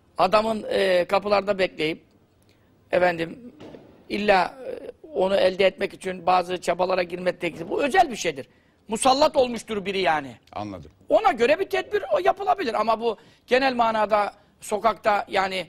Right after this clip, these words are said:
Speaker 1: yüz, e, avret değil. Bunu avret olmayan bir şeyde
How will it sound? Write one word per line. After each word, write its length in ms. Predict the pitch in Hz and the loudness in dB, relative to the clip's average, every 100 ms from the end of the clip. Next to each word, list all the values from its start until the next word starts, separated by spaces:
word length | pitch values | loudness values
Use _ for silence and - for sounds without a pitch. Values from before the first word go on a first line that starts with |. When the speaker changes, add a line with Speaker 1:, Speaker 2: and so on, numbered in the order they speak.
| _ _ _ | _ _ _
Speaker 1:
yüz, 380 | 151 214 175 127 | -6 -6 -6 -14
e, 20 | - - - - _ | -20 -20 -20 -20 _
avret 440 | - 165 170 269 - | -2 0 2 0 2
değil. 300 | 415 202 - _ _ _ _ | 0 0 -6 _ _ _ _
Bunu 280 | 170 175 185 185 180 | -10 -4 0 2 2
avret 280 | 185 196 208 | 2 0 0
olmayan 340 | 196 190 185 | 0 0 -2
bir 60 | 170 | -4
şeyde 420 | 185 180 180 | -4 2 2